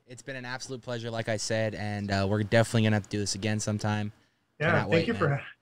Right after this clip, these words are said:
Speaker 2: thank you for having me on finally, man.
Speaker 1: Hey,
Speaker 2: It's,
Speaker 1: man.
Speaker 2: uh, I,
Speaker 1: Yeah.
Speaker 2: I watch you every week, dude. And it's
Speaker 1: Dude,
Speaker 2: like
Speaker 1: that, that means a lot, man. I appreciate
Speaker 2: I
Speaker 1: that.
Speaker 2: do. I,
Speaker 1: That's
Speaker 2: I,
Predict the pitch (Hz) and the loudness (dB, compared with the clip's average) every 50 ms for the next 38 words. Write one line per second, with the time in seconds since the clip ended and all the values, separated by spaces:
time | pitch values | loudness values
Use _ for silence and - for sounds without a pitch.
0 | - - 160 180 180 180 208 202 - 185 180 175 170 165 170 170 170 165 160 156 | 2 4 4 4 4 2 -2 -2 2 2 2 2 2 2 0 2 4 4 4 4
1 | 151 - - 156 156 160 156 147 143 139 135 131 - 139 143 139 - - 143 139 | 2 2 2 4 4 4 4 4 4 2 2 2 2 0 0 0 -2 0 4 6
2 | 202 180 151 156 165 156 185 180 135 - - - - 160 139 135 135 147 160 170 | 8 8 8 10 8 10 10 8 6 4 0 -4 0 4 6 8 8 8 6 6
3 | 165 170 170 185 196 196 196 - 190 185 185 185 185 190 190 185 190 190 190 - | 6 8 8 10 8 8 8 6 8 8 10 8 8 8 6 8 8 6 6 4
4 | - 175 170 170 175 175 175 170 165 160 160 214 240 262 269 247 185 220 240 254 | 4 6 8 8 8 8 6 4 6 8 10 12 12 12 12 12 12 12 12 10
5 | - - 214 240 214 240 247 240 220 214 185 180 175 156 139 127 127 131 131 139 | 10 8 6 6 6 4 0 -2 0 2 2 4 6 4 4 2 0 -2 -2 0
6 | 143 147 - 165 160 - - 127 117 110 165 165 190 185 160 147 131 - - 170 | -2 -4 -2 -2 -4 -4 -4 -4 0 2 6 6 8 8 8 6 2 2 4 6
7 | 185 185 185 180 170 170 180 | 8 8 8 8 6 8 8